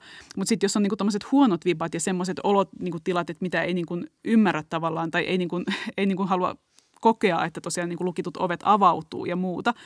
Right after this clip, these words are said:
tai on jotenkin niinku huonot energiat, niin tota, niin siihen täytyy kyllä itse sanoa, että siihen ehkä mun ammattitaitoni <laughs> loppuu sitten jossain määrin, että, että sitten voi niinku ehkä,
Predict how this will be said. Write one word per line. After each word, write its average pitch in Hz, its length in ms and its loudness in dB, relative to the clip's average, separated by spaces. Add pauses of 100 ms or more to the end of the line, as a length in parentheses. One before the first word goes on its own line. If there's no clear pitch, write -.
(240)
tai 190 100 0
on 185 80 0
jotenkin 170 300 -4
niinku 175 260 -4
huonot 185 260 2
energiat, 180 640 0 (420)
niin 185 240 2
tota, 180 320 0
niin 190 100 2
siihen 196 300 0
täytyy 202 200 2
kyllä 214 120 4
itse 214 140 -2
sanoa, 220 160 0
että - 160 -6
siihen 247 240 6
ehkä 226 160 2
mun 202 140 2
ammattitaitoni 233 720 10 (100)
<laughs> - 20 8
loppuu 233 420 6
sitten 190 260 0
jossain 190 380 2
määrin, 170 340 0
että, 185 260 -2 (460)
että - 140 -6
sitten 180 260 -2
voi 196 120 2
niinku 190 320 0 (180)
ehkä, 185 280 -4